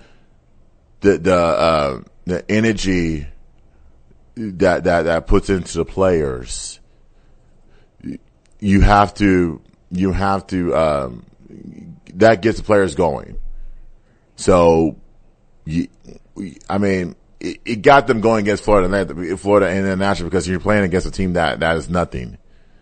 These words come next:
But when, when it comes down to the schedule, we gotta play, ag-, uh, we gotta play tougher opponents. I'm sorry. Whether it's a non-conference game or not, like, like, let's play against a,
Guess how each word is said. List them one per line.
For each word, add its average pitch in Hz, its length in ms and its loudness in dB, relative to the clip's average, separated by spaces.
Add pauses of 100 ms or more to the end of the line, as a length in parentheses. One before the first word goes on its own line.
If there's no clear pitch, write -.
(720)
But 92 580 6 (680)
when, 98 560 0 (1300)
when 104 240 2
it 101 100 2
comes 131 260 4
down 110 180 4
to 110 60 -2
the 90 120 -2
schedule, 113 680 2 (560)
we 110 160 6
gotta 135 240 8
play, 107 420 8
ag-, 85 260 -2 (100)
uh, 92 120 2
we 104 140 2
gotta 123 160 6
play 107 180 6
tougher 98 320 2
opponents. 78 480 0
I'm 85 100 -4
sorry. 62 420 -4 (380)
Whether 107 160 6
it's 107 100 4
a 98 40 4
non-conference 110 760 4
game 104 260 4
or 87 100 4
not, 76 420 -2
like, 76 220 2
like, 78 160 -2
let's 107 220 4
play 110 300 6 (360)
against 92 460 -2
a, 85 160 -2